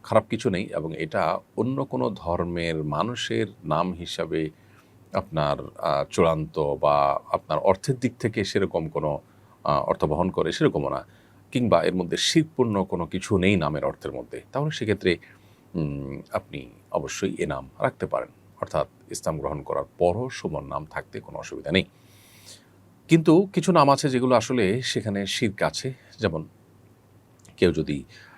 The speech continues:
আহ, উম, নিজে নামের মধ্যে আপনার, আহ, ধ-, ধরুন আপনি,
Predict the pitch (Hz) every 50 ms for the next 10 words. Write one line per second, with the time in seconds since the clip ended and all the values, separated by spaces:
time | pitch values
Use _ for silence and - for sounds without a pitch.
0 | - - - - - 76 73 67 65 64 64 64 62 62 - - - _ _ _
1 | _ _ - _ - - - - - - - - _ - - 107 85 73 76 76
2 | 69 69 67 - - _ _ _ - - - - - - 82 87 90 87 87 82
3 | 80 80 80 76 - - 78 76 - - _ _ _ _ _ - _ _ _ -
4 | - - - - - 73 69 67 64 64 62 60 - - _ _ _ _ _ -
5 | - - - - - - - - _ - _ - - 107 87 80 - - 85 82
6 | 73 76 - - - - - 65